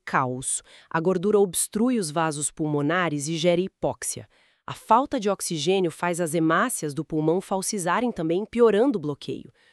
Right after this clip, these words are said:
O pulmão fica machucado e uma infecção bacteriana secundária se instala super rápido ali. Por isso que ela costuma aparecer uns dois ou três dias depois que o paciente já tá internado tratando a dor óssea.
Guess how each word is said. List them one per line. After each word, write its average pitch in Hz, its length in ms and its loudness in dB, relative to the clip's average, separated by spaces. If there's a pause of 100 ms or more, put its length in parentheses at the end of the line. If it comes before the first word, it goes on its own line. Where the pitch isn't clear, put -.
(220)
O 156 60 -2
pulmão 202 260 4
fica - 240 -2
machucado 196 840 0
e 175 100 -4
uma 202 100 4
infecção 214 400 -2
bacteriana 202 540 -2
secundária 214 720 0
se - 160 -4
instala 196 420 -2
super 262 440 -2
rápido 175 440 -2
ali. 156 280 -2 (580)
Por 302 100 2
isso 349 140 4
que 381 60 -2
ela 330 100 2
costuma 285 320 0
aparecer 226 360 0
uns 202 180 0
dois 220 320 6
ou 214 100 0
três 240 380 0
dias 214 200 0
depois 190 400 0
que - 120 -8
o - 20 -6
paciente 196 480 -2
já 202 240 0
tá 269 160 -8
internado 214 500 -2
tratando 240 520 0
a 175 40 0
dor 139 200 -4
óssea. - 360 -12